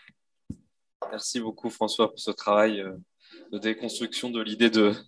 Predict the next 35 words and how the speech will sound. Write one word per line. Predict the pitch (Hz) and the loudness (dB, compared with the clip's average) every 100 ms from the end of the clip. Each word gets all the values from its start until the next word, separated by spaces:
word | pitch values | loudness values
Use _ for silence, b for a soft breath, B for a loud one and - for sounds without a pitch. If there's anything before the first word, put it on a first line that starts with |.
| _ | _
de | 117 | -4
prendre | - 131 127 117 | 4 4 6 4
sa | - 113 | 4 2
part. | - 120 143 | 4 4 4
Alors | 110 101 113 | 4 4 6
là, | 123 | 6
on | 117 | 4
a, | 110 98 - b b _ | 0 -4 -10 b b _
on | 110 | -4
a | |
quand | - 117 | 2 4
même | 117 123 | 4 2
eu | 120 | -2
trois, | - 139 139 127 107 | 2 8 10 10 6
euh, | 101 98 _ _ _ - | 0 -10 _ _ _ -4
on | |
va | 110 113 | 2 2
dire, | 113 113 | 2 6
euh, | 104 | 6
disciplines | 101 - - 123 131 135 131 | 4 -2 -4 -6 -6 -4 -4
quelque | 110 101 107 | -4 -2 -2
part | 110 | 0
un | 110 | 0
peu | 113 | -2
différentes, | 110 - 135 147 147 | -6 -2 2 2 4
la | 107 | 2
statistique, | - 110 - - - 147 - | 4 0 0 -4 -4 -6 -6
l'économie, | 113 107 113 120 127 143 143 | -6 0 2 2 2 -2 -4
l'histoire, | 127 113 - - 135 139 135 120 | -8 -8 -8 -2 4 6 6 4
la | 110 101 | 0 0
sociologie | - 113 131 120 117 135 135 | -2 -6 -6 -6 -8 -4 -2
et | |
la | 107 | -2
science | - 113 | -2 -4
politique, | - 117 110 - - - - | 2 2 2 0 0 -2 -4